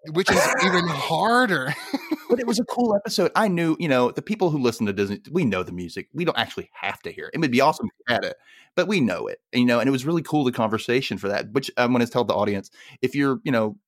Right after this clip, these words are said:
Speaker 2: thinking about listening, checking out Steven's show, and you're kind of a novice when it comes to music, try out that episode or one of those episodes. He's got a couple of 'em where he talks about, um,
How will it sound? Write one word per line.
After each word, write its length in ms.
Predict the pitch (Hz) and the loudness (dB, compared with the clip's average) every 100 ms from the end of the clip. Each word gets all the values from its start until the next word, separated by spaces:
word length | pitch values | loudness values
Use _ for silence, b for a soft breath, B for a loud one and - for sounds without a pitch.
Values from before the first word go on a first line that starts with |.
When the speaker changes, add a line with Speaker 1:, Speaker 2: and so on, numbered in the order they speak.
| - | -8
Speaker 2:
thinking 280 | 175 175 | -4 -2
about 220 | 190 185 165 | 2 2 2
listening, 360 | 156 170 160 | -2 -2 -4
checking 280 | 170 170 175 | -2 -2 2
out 280 | 156 143 - | 0 0 -6
Steven's 360 | - 156 143 | -8 -4 -4
show, 300 | - 160 120 | 0 2 4
and 120 | 127 143 | 2 0
you're 100 | 147 | -2
kind 220 | 233 202 | 0 2
of 60 | |
a 60 | 175 | 2
novice 440 | 143 131 131 135 | 2 2 2 0
when 80 | 147 | -4
it 40 | 131 | -2
comes 180 | 139 143 | -2 -2
to 80 | |
music, 320 | 139 123 131 - B - | 2 2 2 -4 B -2
try 200 | 320 349 | 2 4
out 160 | 339 359 | 2 2
that 100 | 127 | 2
episode 500 | 113 - - 98 104 | 0 -2 -4 -2 0
or 100 | 113 | 0
one 140 | 131 | 2
of 60 | 147 | 2
those 160 | 113 | 2
episodes. 320 | 110 - 104 110 | 0 -4 -6 -4
He's 80 | |
got 100 | 151 | -2
a 40 | 160 | 0
couple 280 | 160 147 107 | 0 0 -2
of 140 | 98 | 0
'em 140 | 104 - B B | -2 -6 B B
where 80 | 143 | -2
he 20 | 139 | 2
talks 240 | 156 156 | 2 2
about, 240 | 147 135 - | 2 2 2
um, 320 | 120 113 110 | 2 2 0